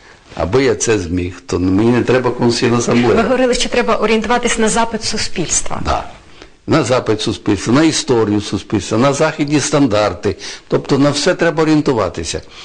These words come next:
Speaker 1: Але головне слухати суспільство, відчувати стратегічні національні інтереси суспільства. І якщо ми будемо це робити, і слухати, і відчувати, і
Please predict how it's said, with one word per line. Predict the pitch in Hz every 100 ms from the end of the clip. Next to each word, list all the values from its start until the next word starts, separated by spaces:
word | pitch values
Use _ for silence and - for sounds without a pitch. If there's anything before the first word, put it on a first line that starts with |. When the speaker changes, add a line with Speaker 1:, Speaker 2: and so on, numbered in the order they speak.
| - -
Speaker 1:
Але | - 120
головне | 120 123 123 143 170
слухати | - 123 131 143 143 156 151 - -
суспільство, | - 127 117 - 82 71 - 69 - - - - - _ -
відчувати | 117 117 - 113 104 151 - 123
стратегічні | - 123 - 117 104 131 - 120
національні | 110 113 - 117 110 113 139 151 139
інтереси | 110 107 104 120 -
суспільства. | 110 - 139 - 90 - - - - - - - -
І | 120
якщо | 123 120 - 139
ми | 107 110
будемо | 113 107 98 95
це | 90 110
робити, | 101 92 98 80 71 - - - - -
і | 92
слухати, | - 131 117 98 - 87 -
і | 92
відчувати, | 92 - 113 165 - 107
і | - 139 -